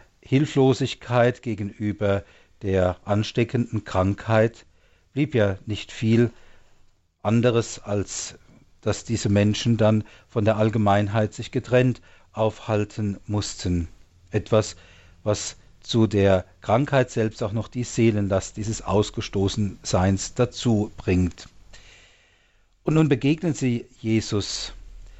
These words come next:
Und ich glaube, in ihrem Ruf, "Meister, hab Erbarmen mit uns", können sich viele Menschen wiederfinden, denn auch heute gibt es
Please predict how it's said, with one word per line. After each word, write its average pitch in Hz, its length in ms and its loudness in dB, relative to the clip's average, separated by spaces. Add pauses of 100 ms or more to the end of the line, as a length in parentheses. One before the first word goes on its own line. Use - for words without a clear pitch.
(140)
Und 117 80 -4
ich - 80 -4
glaube, 156 300 4
in 139 80 -4
ihrem 127 300 -4
Ruf, 110 580 -6 (340)
"Meister, 127 640 0 (160)
hab - 180 -6
Erbarmen 123 600 0
mit 113 160 -4
uns", 110 400 -6 (280)
können 147 260 4
sich 131 200 -4
viele 113 300 0
Menschen 104 600 2 (180)
wiederfinden, 107 760 0
denn 104 140 2
auch 101 200 -2
heute 143 320 2
gibt - 320 -8
es 98 260 -6